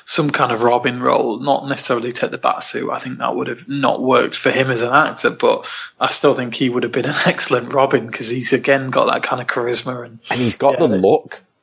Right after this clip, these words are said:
Speaker 1: Yeah,
Speaker 2: It,
Speaker 1: he
Speaker 2: it,
Speaker 1: does.
Speaker 2: it, when
Speaker 1: Yeah.
Speaker 2: you see knock-up images of, say, Brie Larson online as, um, as Captain
Speaker 1: <laughs> Yeah.
Speaker 2: Marvel,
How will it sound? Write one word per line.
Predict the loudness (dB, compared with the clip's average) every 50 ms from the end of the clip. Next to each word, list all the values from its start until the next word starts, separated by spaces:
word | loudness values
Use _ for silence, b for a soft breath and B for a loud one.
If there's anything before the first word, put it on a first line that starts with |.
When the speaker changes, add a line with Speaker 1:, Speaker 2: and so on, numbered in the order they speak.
| _ _ _ _ _ _ _
Speaker 1:
Yeah, | 0 2 2 4
Speaker 2:
It, | 4
Speaker 1:
he | 2 2 4 2 2
Speaker 2:
it, | 2 0
Speaker 1:
does. | -2 -6 -6 -2 0 2
Speaker 2:
it, | 2 2 2
when | 2 4 4
Speaker 1:
Yeah. | 4
Speaker 2:
you | 4
see | 4 4 4 4 4
knock-up | 4 4 4 2 4 2 2 2 4
images | 4 2 2 2 2 2 2 4
of, | 4 4 4 2 0 -2 -4 -10 -18 -18 -20 _ _ _ _ _ _ _ _ _ _ -4
say, | 0 2 2 2
Brie | 2 2 2 4 4 6
Larson | 6 6 6 6 4 2 0 -4 0 0
online | 2 2 4 4 4 4 2 2 0 2 2
as, | 0 0 0 2 2
um, | 2 2 0 -2 -4 -6
as | -6 -2
Captain | 0 2 0 2 0 0 0
Speaker 1:
<laughs> | 2
Yeah. | 4 4 4
Speaker 2:
Marvel, | 4 4 4 2